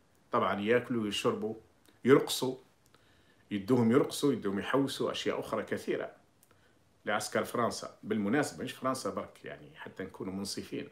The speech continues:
قبل أربع أيام أيضًا فيه، أو خمس أيام فيه، بارجة فر-،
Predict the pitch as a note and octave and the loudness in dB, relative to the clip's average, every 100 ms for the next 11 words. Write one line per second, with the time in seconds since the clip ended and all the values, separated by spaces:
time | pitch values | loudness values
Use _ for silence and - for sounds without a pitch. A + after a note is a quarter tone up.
0 | _ _ _ _ _ _ _ A2+ G#2 G#2 | _ _ _ _ _ _ _ -2 0 -2
1 | G2+ F#2 A#2 B2 B2+ D3 C3 B2 - C#3 | -2 0 0 0 0 0 2 -2 -2 -2
2 | B2 A#2 G#2 G#2 A2 - B2 C#3+ - A2 | -2 -2 -2 -2 -6 -4 0 0 0 -2
3 | G2+ C#3 B2+ A2+ A2+ A#2 A#2 A2 G#2 | 4 4 4 0 0 -2 0 0 -2